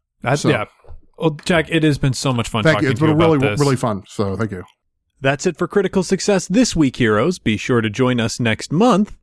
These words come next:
Speaker 1: for two new installments where I'll finally get to listener questions. If you liked what you heard here about Blue Rose and you want to own a copy, be sure to head over to their Kickstarter. There's a link in the show notes, and there are only three days left to back it.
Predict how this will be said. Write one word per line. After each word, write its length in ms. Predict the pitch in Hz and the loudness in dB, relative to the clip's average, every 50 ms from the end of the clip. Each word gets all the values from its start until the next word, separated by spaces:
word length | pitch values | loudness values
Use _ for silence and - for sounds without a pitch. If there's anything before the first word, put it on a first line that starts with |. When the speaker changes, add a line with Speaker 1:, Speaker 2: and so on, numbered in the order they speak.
| _ _ _ | _ _ _
Speaker 1:
for 160 | - - 123 104 | -2 -2 -2 0
two 440 | - - - - 190 208 226 240 233 | -2 -4 0 2 4 4 4 4 4
new 260 | 220 190 160 156 165 | 4 4 4 4 4
installments 680 | 180 175 - - - 117 101 95 90 90 95 107 - - | 2 2 0 0 0 0 2 0 -2 -4 -6 -6 -8 -6
where 260 | 127 131 139 160 160 | -2 0 0 0 0
I'll 180 | 165 175 185 185 | 0 -2 -2 -2
finally 680 | - _ _ - - 285 294 294 226 151 131 131 151 165 | -4 _ _ -4 -2 0 0 2 0 2 2 0 0 0
get 240 | 156 165 190 - - | 0 -2 -2 0 0
to 100 | 226 220 | -2 -2
listener 440 | 208 196 151 - - 101 90 85 | 0 0 -2 0 -2 -4 -4 -6
questions. 720 | - - - - - - - - - 73 78 - - - _ _ _ - | -6 -6 -8 -8 -8 -10 -10 -10 -12 -12 -14 -20 -20 -20 _ _ _ -6
If 140 | - 135 120 | -4 -2 0
you 100 | 131 123 | 0 2
liked 240 | 117 151 202 202 - | 2 2 0 0 2
what 140 | 214 196 180 | 0 2 2
you 100 | 190 160 | 2 2
heard 180 | 170 175 170 | 2 2 2
here 180 | 147 160 165 156 | 2 2 2 2
about 280 | 151 143 143 139 131 - | 2 2 2 0 0 0
Blue 160 | 139 135 131 | 2 2 2
Rose 340 | 120 123 120 120 120 120 - | 4 4 4 2 2 0 -2
and 160 | 131 117 120 | -2 -2 0
you 240 | 143 220 277 320 302 | 2 4 4 4 4
want 280 | 214 180 151 139 139 | 4 2 2 0 0
to 80 | - 113 | -2 -4
own 160 | 123 123 117 | -4 -2 -2
a 60 | 113 | -2
copy, 440 | - - 117 110 - - 120 113 110 - - - - - _ | -4 -4 -4 -4 -2 0 0 0 -2 -6 -12 -20 -20 -12 _
be 140 | - 214 233 | 2 2 2
sure 180 | 185 - 233 214 | 2 2 2 2
to 80 | 196 | 2
head 160 | 170 165 185 175 | 2 2 4 2
over 220 | 170 156 156 151 | 2 2 2 0
to 60 | 151 | 2
their 140 | 131 139 127 | 2 0 0
Kickstarter. 800 | - - - 226 - - - - 151 131 120 113 120 143 175 - | 0 0 -2 -2 -2 -2 -4 0 2 2 2 2 2 0 -2 -2
There's 200 | - 123 113 117 | -4 -4 -2 -2
a 80 | 120 120 | -4 -4
link 320 | 151 202 254 254 - 233 | 0 2 2 2 4 2
in 80 | 208 190 | 2 0
the 80 | 180 | 0
show 240 | - - 180 170 165 | -2 0 0 0 2
notes, 240 | 165 160 160 156 - | 2 0 0 0 -2
and 160 | - 165 165 | -2 -2 0
there 160 | 180 180 180 | 2 2 2
are 120 | 180 - - | 2 0 0
only 300 | 220 226 220 226 220 202 | 0 2 2 2 2 0
three 640 | - _ - - 240 233 247 247 247 240 240 226 | -2 _ -4 -2 0 4 4 6 6 6 4 4
days 420 | 190 208 202 196 190 185 156 - | 4 2 4 4 4 4 2 2
left 420 | 165 170 165 143 123 - - - - - | 2 2 2 2 2 -2 -6 -8 -2 -2
to 100 | 151 135 | 0 0
back 320 | 139 139 127 117 - - | 2 0 0 -2 -4 -8
it. 140 | - - | -14 -14